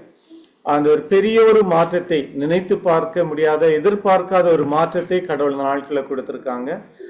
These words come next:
இந்த அற்புதத்தை செய்த கடவுளை கரங்களை தட்டி மகிமைப்படுத்துவோம்.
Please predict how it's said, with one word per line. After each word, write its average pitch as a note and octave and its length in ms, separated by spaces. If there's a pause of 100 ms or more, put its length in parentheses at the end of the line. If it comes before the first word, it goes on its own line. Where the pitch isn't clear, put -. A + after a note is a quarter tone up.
(240)
இந்த B2 140
அற்புதத்தை C#3 580
செய்த B2+ 420
கடவுளை A2+ 400
கரங்களை A2+ 380
தட்டி A#2+ 240
மகிமைப்படுத்துவோம். G#2+ 920